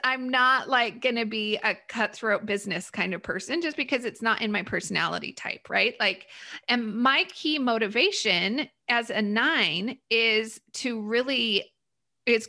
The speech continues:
create peace, right? Create peace and avoid conflict, which can be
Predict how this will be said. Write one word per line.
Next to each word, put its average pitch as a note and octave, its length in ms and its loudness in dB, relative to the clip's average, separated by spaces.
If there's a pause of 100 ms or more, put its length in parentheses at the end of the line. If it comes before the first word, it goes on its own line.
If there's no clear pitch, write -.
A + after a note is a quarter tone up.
create B3 540 -2
peace, - 600 -10 (400)
right? G#3+ 240 0
Create A3 360 0
peace B3 400 -4
and G#3+ 120 2
avoid G3+ 400 0
conflict, - 680 -6
which A#3+ 300 -2
can A#3 240 -2
be G#3 460 -4